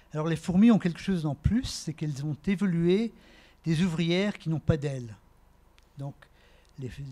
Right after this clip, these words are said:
les ouvrières de fourmis ne volent, n-, n'ont, n'ont pas d'ailes et donc elles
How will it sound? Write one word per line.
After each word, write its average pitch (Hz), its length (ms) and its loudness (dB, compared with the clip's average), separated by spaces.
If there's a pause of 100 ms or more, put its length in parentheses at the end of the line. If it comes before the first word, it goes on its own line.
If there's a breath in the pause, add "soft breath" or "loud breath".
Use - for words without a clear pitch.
(140)
les 131 180 -8
ouvrières 170 260 -2
de 151 60 -8
fourmis 160 340 -2
ne 151 100 0
volent, 135 220 -6 (160)
n-, 135 240 -10
n'ont, 131 160 -10
n'ont 135 120 -10
pas 127 160 -18
d'ailes 180 260 -4
et 160 60 -6
donc 185 340 -2 (580 soft breath)
elles 143 160 -8